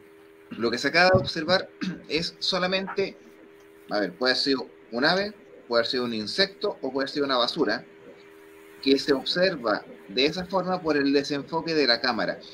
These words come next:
ya que la cámara está enfocando directamente los, a las aeronaves que están a una mayor distancia, y todo objeto que pase frente al lente que no tiene un enfoque se va a difuminar y se va a ver extraño. Y al estar más cerca,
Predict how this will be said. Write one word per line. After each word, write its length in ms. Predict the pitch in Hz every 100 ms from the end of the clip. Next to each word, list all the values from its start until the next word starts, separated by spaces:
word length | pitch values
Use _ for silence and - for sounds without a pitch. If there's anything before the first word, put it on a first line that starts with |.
| - 92
ya 260 | 92 151 175
que 140 | 156
la 160 | 135 127
cámara 320 | 160 156 143
está 160 | 139 147
enfocando 420 | 143 135 139 143
directamente 580 | 139 139 139 135 135 143
los, 220 | 135 -
a 100 | 107
las 160 | 107 110
aeronaves 400 | 113 113 135 143
que 80 | 123
están 240 | 135 131
a 80 | -
una 160 | 131 127
mayor 380 | 123 131 135 139
distancia, 640 | 131 - 151 139 - 85 - - -
y 100 | 113
todo 200 | - 165
objeto 360 | 180 180 180 147
que 140 | 135
pase 260 | 139 143 107
frente 580 | - 131 127 151 147 156
al 120 | 147
lente 340 | 160 151 - 104
que 120 | 107
no 140 | 117
tiene 160 | 143 151
un 100 | 156
enfoque 580 | 165 - 196 190 190 196
se 200 | - 127
va 80 |
a 40 | 131
difuminar 560 | 131 131 117 117 151 - 127
y 60 |
se 140 | - 113
va 100 | 110
a 20 |
ver 200 | 123 123 -
extraño. 720 | 107 90 - 135 127 104 87 - - - - - - - -
Y 300 | 185 110 - - -
al 140 | 107
estar 240 | 104 139
más 240 | 131 147 160
cerca, 540 | - 165 - 147 151